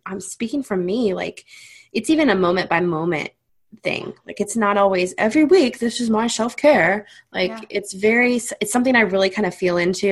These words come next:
Speaker 1: And I'm like, Okay, tonight, I just need to, to not go sit at the computer after they go to bed. My
Speaker 2: Yeah.
Speaker 1: husband's working, uh, you know, I, I'm gonna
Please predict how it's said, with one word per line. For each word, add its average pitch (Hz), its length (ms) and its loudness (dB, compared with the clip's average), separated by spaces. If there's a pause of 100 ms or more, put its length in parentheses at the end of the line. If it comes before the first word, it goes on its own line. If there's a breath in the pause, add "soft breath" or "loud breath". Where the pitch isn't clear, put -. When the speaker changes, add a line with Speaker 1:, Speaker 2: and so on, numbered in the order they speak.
Speaker 1:
And 180 80 0
I'm 170 80 -6
like, 165 200 -6
Okay, 185 420 -2
tonight, 247 520 -2 (480 loud breath)
I 175 140 -10
just 185 360 -4
need 202 140 -2
to, 180 200 -6 (160)
to 180 120 -8
not 175 220 -4
go 214 100 -2
sit 214 200 -2
at 208 100 -2
the 214 80 -4
computer 190 420 0
after 175 380 -2
they 170 180 -2
go 185 140 -2
to 196 60 0
bed. 160 420 0 (340 loud breath)
My 156 60 -10
Speaker 2:
Yeah. 147 40 -6
Speaker 1:
husband's 170 380 -4
working, 175 540 -2 (500 loud breath)
uh, - 60 -10 (100)
you 202 160 0
know, 170 360 0
I, 170 100 -6 (120)
I'm 185 120 0
gonna 247 380 4